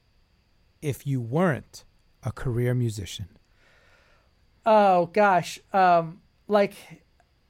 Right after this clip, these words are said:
Speaker 2: if, if I had never gone down the music path?
Speaker 1: Yeah, if you weren't a professional musician ever, you never made a career out of music, what would you do?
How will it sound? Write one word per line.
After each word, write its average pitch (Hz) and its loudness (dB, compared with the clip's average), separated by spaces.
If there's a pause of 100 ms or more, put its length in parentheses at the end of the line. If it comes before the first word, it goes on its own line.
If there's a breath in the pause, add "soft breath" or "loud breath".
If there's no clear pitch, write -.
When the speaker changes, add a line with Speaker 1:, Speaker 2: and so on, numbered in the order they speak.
(100)
Speaker 2:
if, 208 -4
if 208 -2
I 214 2
had 190 0
never 220 0
gone 233 0
down 220 0
the 202 -4
music 208 -6
path? 175 -6
Speaker 1:
Yeah, 107 -12
if 117 -14
you 123 -4
weren't 165 2
a 220 -2
professional 214 -2
musician 190 -4
ever, 180 -2
you 165 -2
never 185 0
made 185 0
a 170 -4
career 175 -2
out 165 0
of 143 -10
music, 139 -8
what 143 -8
would 139 -8
you 131 -12
do? 113 -10